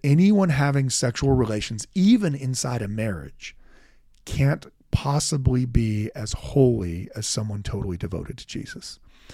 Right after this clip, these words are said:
And that's why it matters with Mary. Well, Mary can't ever have had any relations of any kind with,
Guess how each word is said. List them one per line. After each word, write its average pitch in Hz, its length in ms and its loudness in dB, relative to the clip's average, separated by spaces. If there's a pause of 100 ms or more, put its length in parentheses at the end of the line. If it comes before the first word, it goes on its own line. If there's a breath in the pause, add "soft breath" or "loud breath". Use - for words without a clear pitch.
(360 soft breath)
And 185 100 4
that's 240 180 6
why 214 100 10
it 175 80 6
matters 156 320 4
with 110 140 -4
Mary. 85 320 -8 (480)
Well, 143 360 4 (220)
Mary 165 380 8
can't 170 500 2
ever 120 540 6
have 123 140 -4
had 135 320 2
any 131 220 4
relations 123 580 4
of 117 100 0
any 120 180 0
kind 113 680 4
with, 120 160 2